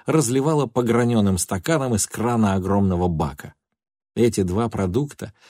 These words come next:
составляли идеальную пару в качестве поминальной трапезы. Теперь, когда хоронили Андропова, я не пошёл в кино, но присоединился к компании футболистов-пышечников, решивших повторить маленький праздник спорта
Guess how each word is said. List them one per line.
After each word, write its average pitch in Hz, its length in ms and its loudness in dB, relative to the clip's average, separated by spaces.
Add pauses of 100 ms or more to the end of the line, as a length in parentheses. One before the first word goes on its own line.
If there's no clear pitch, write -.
(120)
составляли 147 800 0
идеальную 143 800 2
пару 131 380 -2
в - 120 -8
качестве 113 540 -2
поминальной 90 720 2
трапезы. 76 640 -6 (720)
Теперь, 113 420 0
когда 87 300 -4
хоронили 110 420 2
Андропова, 117 640 2 (300)
я - 140 2
не 127 100 0
пошёл 95 340 -2
в - 100 -8
кино, 143 380 2 (280)
но 156 160 2
присоединился 131 920 2
к - 60 -20
компании 120 560 0
футболистов-пышечников, 107 1500 -2 (280)
решивших 143 580 2
повторить 120 480 0
маленький 98 440 2
праздник 131 500 0
спорта 151 580 0